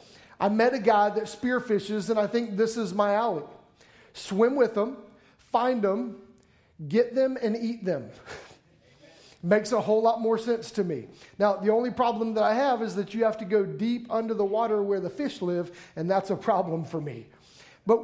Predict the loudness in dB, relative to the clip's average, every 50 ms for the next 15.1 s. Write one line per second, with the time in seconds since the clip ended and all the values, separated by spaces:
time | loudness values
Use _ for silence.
0 | -2 -8 -8 -4 2 4 4 4 4 2 0 2 2 2 2 0 -4 -4 -2 -2
1 | -2 0 2 2 2 2 2 0 0 2 0 0 2 2 0 0 2 0 -4 -4
2 | -6 -6 -8 -8 -8 -12 -14 -16 -20 -20 _ _ _ _ _ _ -20 -20 -20 -4
3 | 2 4 4 6 6 6 4 4 2 2 2 2 2 2 0 0 0 -2 0 0
4 | 0 0 0 0 -2 0 2 2 2 0 0 0 0 0 2 0 0 0 0 -2
5 | -2 -2 -2 -2 -2 -2 -2 -2 -2 -2 -2 -2 -2 -4 -4 -4 -4 -4 -2 -4
6 | -4 -2 -2 -4 -4 -4 -4 -2 -2 -2 0 -2 -2 -2 -2 -4 -6 -6 -4 -4
7 | -4 -4 -4 -8 -16 -20 -20 -4 2 4 4 4 4 0 -4 -4 -2 0 0 0
8 | -2 -2 -4 -4 -4 -4 -4 -4 -10 -10 -4 -2 0 0 0 0 -2 -4 -4 -6
9 | -6 -6 -6 -8 -14 -20 -20 -6 -2 -2 -2 0 -2 -6 -10 -4 0 0 0 0
10 | 0 -2 -4 -4 -4 -4 -4 -4 -6 -6 -4 -2 -2 -4 -4 -4 -4 -4 -4 -4
11 | -6 -2 0 0 0 0 -2 -4 -4 -4 -4 -4 -4 -8 -14 -18 -20 -20 -20 -20
12 | -20 -8 -4 -4 -4 -2 0 0 0 0 0 0 2 2 2 2 2 0 0 0
13 | 0 0 -2 -4 -4 -4 -4 -4 -6 -6 -6 -6 -4 -4 -4 -4 -4 -4 -4 -4
14 | -4 -2 0 0 0 0 -2 -2 -2 -2 -2 0 0 -2 -2 -4 -6 -8 -8 -10
15 | -12